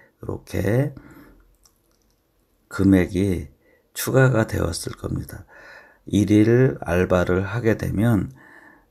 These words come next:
만페이가 기본이 됩니다. 만페이. 근데 본인이 이 년 플랫폼에 여러 가지 기여를 하셔서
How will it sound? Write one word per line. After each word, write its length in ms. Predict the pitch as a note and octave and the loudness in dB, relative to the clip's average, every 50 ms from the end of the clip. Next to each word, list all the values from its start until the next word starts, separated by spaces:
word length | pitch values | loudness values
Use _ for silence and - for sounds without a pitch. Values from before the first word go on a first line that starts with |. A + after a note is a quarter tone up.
| _ _ _ | _ _ _
만페이가 1000 | - - F2+ F2+ F#2 G2 G#2 G2+ - - A#2 A2+ A2 G#2+ G2+ - G2+ F#2+ G2 - | -4 -2 0 2 4 4 2 2 0 0 0 2 2 2 2 0 -2 -2 -2 -6
기본이 480 | - - - F#2+ F#2+ F#2+ F#2 G2 F#2 F#2 | -8 -6 -6 -2 2 4 4 4 4 2
됩니다. 460 | - - E2+ D#2+ D#2 D2+ D2 - - - - _ | 0 -4 -6 -6 -8 -10 -12 -14 -18 -20 -20 _
만페이. 1000 | - - - - F2 E2+ E2+ D#2+ - - - - F#2 F2 F2 F2+ G#2 B2 C#3 C#3 - - - - - - _ _ _ - - _ _ | -20 -14 -10 -8 -6 -4 -4 -6 -6 -8 -6 -6 -6 -4 -2 -2 -2 -2 -2 -4 -8 -16 -20 -20 -20 -20 _ _ _ -20 -20 _ _
근데 580 | - - F#2+ G2 G2 G#2+ G#2+ G#2+ G#2 G#2 - - - - _ _ | -6 -2 0 2 4 4 2 2 0 -4 -6 -12 -18 -20 _ _
본인이 880 | - - G2 F#2+ G2+ G2+ G2+ F#2+ F2 F2 F2+ F#2+ G2 F#2+ D#2+ - - - - - - - - _ _ _ _ _ _ - - | -4 0 2 4 4 4 4 2 2 2 4 4 4 4 2 -2 -6 -14 -20 -20 -20 -20 -20 _ _ _ _ _ _ -4 0
이 120 | F#2+ G2 | 2 2
년 240 | G#2 G#2 G#2+ G#2+ G#2 | 4 4 2 2 0
플랫폼에 800 | - - A2+ A2+ A#2+ B2 - - F#2 F2 E2+ E2 E2 E2 E2 E2 | -2 0 0 0 0 -2 -4 -4 -4 -2 -2 -2 -2 -2 -2 -2
여러 220 | E2+ E2+ F2+ F#2 | 0 0 2 2
가지 460 | F2 F#2 F#2 F2+ - - - F2 F2 - | 2 0 -2 -2 -4 -8 -8 -10 -10 -10
기여를 560 | - - - G2 G2 F#2+ F#2+ F#2+ F2+ F2 F#2+ | -10 -4 0 2 4 4 4 2 0 -2 -4
하셔서 680 | G#2+ A#2 - B2 A2 F2+ - E2+ E2+ G2+ B2 C#3 C3+ | -4 -2 0 0 -2 -2 -2 -2 0 0 -2 -2 -6